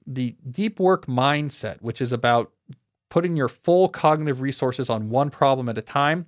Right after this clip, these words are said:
and not doing context switching so you can get your full, your full cognitive capacity. The way you apply it to these, these positions that have many more things to do is this sequential mindset.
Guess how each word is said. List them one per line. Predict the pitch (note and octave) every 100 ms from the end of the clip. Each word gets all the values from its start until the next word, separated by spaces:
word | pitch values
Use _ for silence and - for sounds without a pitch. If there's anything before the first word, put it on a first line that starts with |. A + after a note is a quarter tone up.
| _
and | B2
not | B2+ B2
doing | - B2
context | - B2+ B2 C#3 -
switching | D#3+ D#3 E3+
so | B2+
you | A2+
can | A2
get | A#2+ B2+
your | A#2
full, | B2+ A#2+ - -
your | B2 A2
full | - A#2+
cognitive | A2 A#2 A2+ A2 -
capacity. | A2+ A#2 A#2 D3+ F3 F#3 _ _ _ _ _ _ _ _ _ _ _ _ _ _ _ _ -
The | C#3+
way | C#3+ F3 G3
you | G3+ F#3+
apply | F#3 E3 D#3
it | D#3 -
to | C3+
these, | B2+ B2+ - _ _ _ _ _ _ _ _
these | C3 C3 A#2+ - - -
positions | C3 B2+ D3 D#3 D3+ C3 A#2+
that | A2+
have | - B2+ A#2 - _
many | C#3+ B2+ C#3 F3 E3+
more | D3+ D3 C#3+ C3 -
things | - D3 C#3+ C3+ -
to | B2
do | G3 G3+ D#3
is | E3 D#3
this | - D3+
sequential | - C#3+ C3+ B2+ B2+
mindset. | A2 G#2 F#2+ - C2